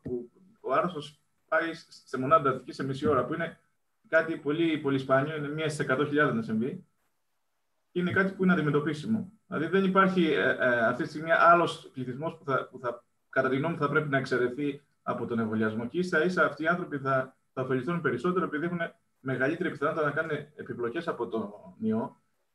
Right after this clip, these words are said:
Η, η, η, ο, το μόνο ερωτηματικό που μπαίνει είναι στην αποτελεσματικότητα της ανοσοποίησης σε έναν άνθρωπο που παίρνει, όπως είπε ο κ. Γραβάνης,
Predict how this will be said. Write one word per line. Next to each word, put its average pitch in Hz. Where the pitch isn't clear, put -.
Η, 131
η, 131
η, 139
ο, 135
το 143
μόνο 185
ερωτηματικό 139
που 175
μπαίνει 185
είναι 196
στην 143
αποτελεσματικότητα 131
της -
ανοσοποίησης 123
σε 165
έναν 160
άνθρωπο 165
που 120
παίρνει, 156
όπως 143
είπε 139
ο 131
κ. 139
Γραβάνης, 143